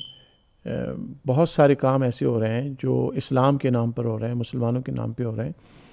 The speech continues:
जबकि वो सारे इस्लाम के ख़िलाफ़ हैं, मुसलमानों की चौदह सौ साल की, ए, ट्रेडिशन के ख़िलाफ़ हैं। So आईएसआईएस in Iraq,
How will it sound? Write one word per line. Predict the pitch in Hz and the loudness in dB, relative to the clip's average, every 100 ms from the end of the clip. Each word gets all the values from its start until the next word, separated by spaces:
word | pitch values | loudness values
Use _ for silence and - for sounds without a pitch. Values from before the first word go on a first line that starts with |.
| - - - | -20 -20 0
जबकि | 143 139 160 | 2 4 2
वो | 151 143 | 4 2
सारे | - 139 143 165 170 175 - | 4 4 4 4 0 -4 -8
इस्लाम | 139 139 135 143 | -4 2 4 4
के | 151 | 0
ख़िलाफ़ | - 131 156 139 | 2 6 6 4
हैं, | 117 120 | -2 -4
मुसलमानों | 127 127 131 131 139 | -4 -2 0 0 0
की | 127 139 | -2 -4
चौदह | - 135 139 | 0 0 0
सौ | - 127 | -2 -2
साल | 127 123 | -2 -2
की, | - 135 139 - - - - _ _ | -2 -4 -4 -10 -20 -20 -20 _ _
ए, | 127 | 0
ट्रेडिशन | 123 135 131 165 196 | 4 6 6 6 4
के | 160 131 | 4 2
ख़िलाफ़ | 127 120 117 | 0 -4 -6
हैं। | 120 - _ _ _ _ _ _ _ _ - 117 | -10 -14 _ _ _ _ _ _ _ _ -18 -14
So | - 139 | 0 2
आईएसआईएस | 147 139 151 143 135 - 131 127 127 - | 8 8 8 6 4 2 2 4 2 -2
in | 123 | -4
Iraq, | 131 117 117 131 | 0 0 2 0